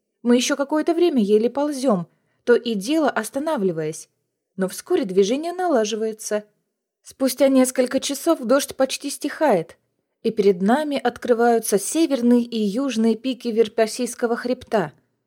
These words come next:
Великолепные творения природы, прочные пограничные стены Верпасии. Я никогда не видела гор такой головокружительной высоты, с искрящимися на солнце снежными шапками.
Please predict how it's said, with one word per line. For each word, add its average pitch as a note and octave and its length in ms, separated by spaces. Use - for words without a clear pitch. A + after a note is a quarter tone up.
Великолепные G#3 760
творения G3+ 500
природы, G3 680
прочные A3 520
пограничные A3+ 800
стены A3+ 400
Верпасии. E3+ 840
Я B3 120
никогда C4+ 460
не A#3 140
видела G#3+ 400
гор B3+ 260
такой C4 560
головокружительной C4+ 840
высоты, C4+ 680
с - 100
искрящимися A#3+ 840
на A#3 140
солнце B3 400
снежными A#3+ 560
шапками. F#3 640